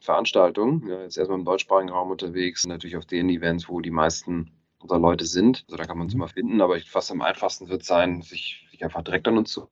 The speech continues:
Speaker 1: melden. Wir sind ja sehr niederschwellig, ja, man kann uns auch anrufen.
Speaker 2: Mhm. Okay, okay, ja, super. Nee, spannendes Thema auf jeden Fall. Ähm,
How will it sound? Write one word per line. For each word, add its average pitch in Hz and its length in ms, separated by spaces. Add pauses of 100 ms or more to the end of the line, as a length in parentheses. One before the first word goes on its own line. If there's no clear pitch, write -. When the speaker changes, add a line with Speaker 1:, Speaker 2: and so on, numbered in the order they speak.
(140)
Speaker 1:
melden. 90 280
Wir 80 80
sind 87 140
ja 90 200 (380)
sehr 95 180
niederschwellig, 95 580
ja, 85 120
man 85 100
kann 87 140
uns 80 100
auch 80 120
anrufen. 82 520
Speaker 2:
Mhm. 92 440
Okay, 98 500
okay, 85 520
ja, 92 140
super. 92 360
Nee, 90 280 (400)
spannendes 151 680
Thema 151 340
auf 147 220
jeden 143 280
Fall. 135 440
Ähm, 131 520